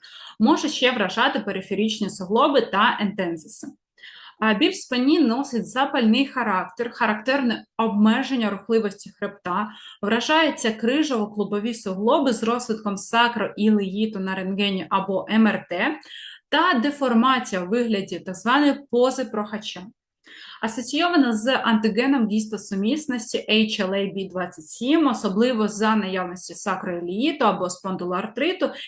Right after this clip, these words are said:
і характерна сімейна схильність.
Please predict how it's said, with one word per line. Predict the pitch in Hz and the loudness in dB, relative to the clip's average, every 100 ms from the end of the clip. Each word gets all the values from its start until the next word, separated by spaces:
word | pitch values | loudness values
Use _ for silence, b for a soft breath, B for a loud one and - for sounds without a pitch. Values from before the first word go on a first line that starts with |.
| - | -6
і | 220 | -2
характерна | 240 214 214 240 269 311 294 | 2 2 2 2 2 2 0
сімейна | - - 196 185 196 208 | -2 -2 -4 -4 -4 -4
схильність. | 202 - 214 185 170 147 - - | -6 -6 -2 -2 -4 -8 -12 -18